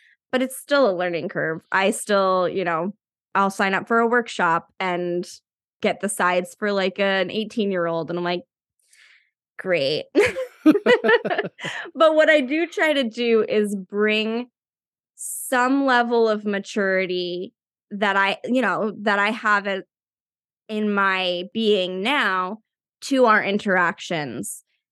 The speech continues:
in an appropriate way for the script, but something that, you know, there are eighteen-year-olds that are old souls. You know, there are ways of showing that you have that maturity in the way you take direction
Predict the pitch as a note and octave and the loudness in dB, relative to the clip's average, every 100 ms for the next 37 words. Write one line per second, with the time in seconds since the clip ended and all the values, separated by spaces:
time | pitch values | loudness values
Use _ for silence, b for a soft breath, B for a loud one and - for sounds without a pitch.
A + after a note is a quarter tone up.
0 | _ - C4 C4+ A#3 A3 G3+ F#3 F#3+ F3 | _ 2 4 4 2 2 0 0 0 0
1 | F3+ F3 F3 F#3 F3 - - A3 - - | 2 2 0 0 -2 -4 -4 -4 -4 -6
2 | E4+ - E4+ E4 F4+ F4 E4+ - B3 F#3+ | -6 -2 -2 0 2 2 2 0 0 0
3 | G#3 B3 - F3 F3+ F#3 F3+ G3+ G#3+ A3+ | 0 -2 2 2 4 2 -2 -4 -2 -2
4 | G#3+ G#3 G#3 B3 D4 D4+ D#4 - G4+ C4 | 0 -2 -2 -4 -2 -2 -4 -4 -2 0
5 | D#3 G#3+ - b b b - G#3+ E3 G3+ | -2 -4 -12 b b b 0 2 2 0
6 | A#3 _ - G#3+ G#3+ G#3 G#3 G#3 A3 A3 | -4 _ -4 2 4 4 4 4 4 2
7 | G#3 - A3+ G#3 G3 G3 F#3+ F#3 G3 F#3+ | -2 -2 0 2 2 0 -2 -4 -4 -2
8 | F3+ F3+ F3+ F3+ - F3 F3+ E3+ E3 C#3+ | 0 0 -2 -4 -4 -2 -2 -2 -2 -2
9 | E3+ E3 D#3+ E3 _ _ _ G#3 G3+ G3 | -2 -2 -4 -8 _ _ _ -2 2 2
10 | G3 G3+ - F3 D3+ - B2+ D#2+ G#3+ | 2 -2 0 -2 -2 -6 -10 -10 -12